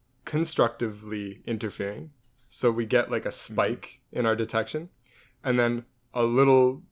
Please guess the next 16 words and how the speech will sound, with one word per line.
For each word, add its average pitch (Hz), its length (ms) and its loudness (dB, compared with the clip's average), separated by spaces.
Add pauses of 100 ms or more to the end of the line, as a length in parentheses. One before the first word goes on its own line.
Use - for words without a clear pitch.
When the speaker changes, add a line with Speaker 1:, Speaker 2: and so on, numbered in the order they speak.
(160)
Speaker 1:
a 139 40 -8
little 120 200 2
time, 120 460 0 (160)
like, 104 160 -4
a 104 60 -6
very, 113 280 2
very, 110 280 4
very 92 220 -4
small 107 220 0
amount 101 200 0
of 98 60 -4
time 107 220 -2
passes, 101 400 -6 (340)
and 127 140 0
then 123 120 4
suddenly 123 540 4